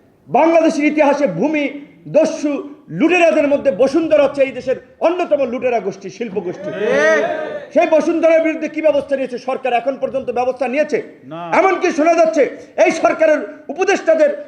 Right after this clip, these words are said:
Speaker 1: সহযোগীরা কিংবা এই সরকারের লোকেরা সৌদি আরব গিয়ে বসুন্ধরার লোকের সাথে মিটিং করেছে, কারণ তাদের টাকা লাগবে। সরকারের লোকেরা দল বানাতে চায়, ক্ষমতায় যেতে চায়, কিন্তু তারা যদি আওয়ামী দুর্বৃত্তদের সহযোগিতা নিয়ে দল বানাতে চায়,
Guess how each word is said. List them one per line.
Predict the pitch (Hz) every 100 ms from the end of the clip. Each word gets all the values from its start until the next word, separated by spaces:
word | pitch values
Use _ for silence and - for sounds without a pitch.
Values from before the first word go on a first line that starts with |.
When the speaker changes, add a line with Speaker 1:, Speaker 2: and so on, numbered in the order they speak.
| - -
Speaker 1:
সহযোগীরা | 262 359 349 339 220 - - - _ _ -
কিংবা | 254 349
এই | 370 -
সরকারের | 311 320 311 302
লোকেরা | 302 285 - - - -
সৌদি | - 370 359 349
আরব | 339 277
গিয়ে | 320 311
বসুন্ধরার | 277 269 277 233 160 - - -
লোকের | 208 269 269
সাথে | 254 214
মিটিং | 226 240 240
করেছে, | 202 196 156 123 - _ _ _ _ _ _ _
কারণ | 294 349 359
তাদের | 359 349
টাকা | 311 339
লাগবে। | 349 - 339 185 - - - _ _ -
সরকারের | - 349 339 339 330
লোকেরা | 330 330 302 294
দল | 339 330
বানাতে | 320 311 294
চায়, | 254 160 - - _ _ _ -
ক্ষমতায় | - 359 359 359 349
যেতে | 330 320
চায়, | 294 180 - - -
কিন্তু | - 277
তারা | 320 330
যদি | 330 320
আওয়ামী | 359 370 349
দুর্বৃত্তদের | 349 359 - 349 339 269 - -
সহযোগিতা | 311 359 359 349 359
নিয়ে | 349 285 302
দল | 330
বানাতে | 320 320 302 294
চায়, | 269